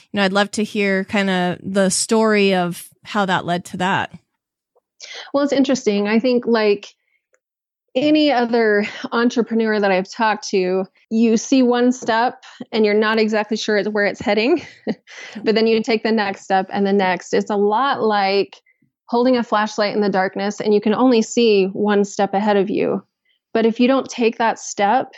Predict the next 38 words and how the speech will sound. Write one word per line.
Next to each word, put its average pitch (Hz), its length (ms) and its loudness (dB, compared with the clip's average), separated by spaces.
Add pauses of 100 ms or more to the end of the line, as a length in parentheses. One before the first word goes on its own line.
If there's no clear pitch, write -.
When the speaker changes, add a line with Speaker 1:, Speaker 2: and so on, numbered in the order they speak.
(300)
Speaker 2:
you 226 140 2
won't 254 220 0
see 247 160 2
what's 214 280 0
next. - 580 -4 (280)
So - 120 -4
the 226 80 2
clarity 269 460 0
comes 214 320 0
just 220 260 -2
by 196 140 0
moving 196 320 0
forward. 214 500 0
So 214 160 0
this 262 240 0
w-, 226 180 0
has 220 240 0
always 240 400 0 (120)
just 254 260 0
been 220 220 2
a 190 60 -2
matter 202 360 0
of, 196 420 -2 (460)
it 226 160 0
started 254 380 2
out 214 340 0 (400)
when 214 160 0
I 208 60 0
would 208 160 4
recognize 220 580 0
people 214 300 0
feeling 202 340 2
very 202 220 4
disconnected 196 720 -2
and 185 160 2
very, 196 420 4
you 196 180 0
know, 185 360 0